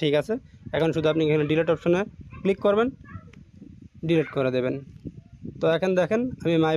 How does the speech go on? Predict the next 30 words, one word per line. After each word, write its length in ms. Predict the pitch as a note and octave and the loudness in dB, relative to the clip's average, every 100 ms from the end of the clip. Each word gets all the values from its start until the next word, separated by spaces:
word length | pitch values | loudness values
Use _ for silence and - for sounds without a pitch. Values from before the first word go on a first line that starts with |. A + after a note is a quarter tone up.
| D#3 | 0
ফ্যামিলিতে 340 | D#3 D#3 D3+ D3 | 0 0 0 2
আবার 140 | D3 | 2
ঢুকতেছি। 380 | D3 D3 D#3 G3+ C4 - - - - - - - - - | -2 -4 -4 -4 -6 -10 -20 -18 -18 -20 -20 -20 -20 -6
এই 60 | D3+ | 0
দেখেন 160 | D#3 D#3 D#3+ | 0 0 0
সেট 140 | D#3 | 0
আপ 80 | D#3 | 0
ফ্যামিলি, 280 | D3+ D3 E3+ A3 - - - | 0 2 0 -2 -8 -10 -2
অর্থাৎ 200 | D3+ F3+ | 0 2
আপনি 180 | F3+ F3 F3+ | 2 2 2
প্রতি 180 | F#3+ G3+ G3 | 2 2 2
মাসে 160 | F3 E3+ | 2 0
যতবার 300 | E3+ F#3 F#3+ | 2 2 2
ইচ্ছা 160 | F#3 G3 | 2 0
ততবার 320 | F#3+ F#3+ G3+ G#3+ | 2 4 2 2
ফ্যামিলি 300 | F3 E3+ F3+ | 2 2 2
প্যাকেজ 300 | F3+ F3 A3+ - _ - _ - | 0 0 -2 -4 _ -20 _ -2
কিনতে 220 | A#3 A3 G#3 | 2 4 4
পারবেন। 260 | E3 F#3 D4 - - - | 4 4 2 -2 -10 0
এর 80 | F3+ F#3 | 2 4
জন্য 120 | A#3 A#3 | 4 2
শর্ত 160 | F#3+ G#3 | 2 2
হচ্ছে 200 | G3+ - A3 - F#3+ | 0 2 0 2 0
এমবি, 260 | F#3 F3+ F#3 E3 | 2 2 4 4
মিনিট 260 | E3 E3+ F3 E3+ | 6 4 2 0
অথবা 220 | E3 D#3 D3 | 2 2 2
এসএমএস 340 | D3 E3+ A3 - - - - - - - | 2 2 2 -2 -14 -20 -20 -20 -20 -2
সবগুলাই 380 | F3 F3+ G3 A#3 G#3 | 0 4 4 4 2
আপনাকে 220 | G3 E3+ | 0 0
শেষ 120 | - | 0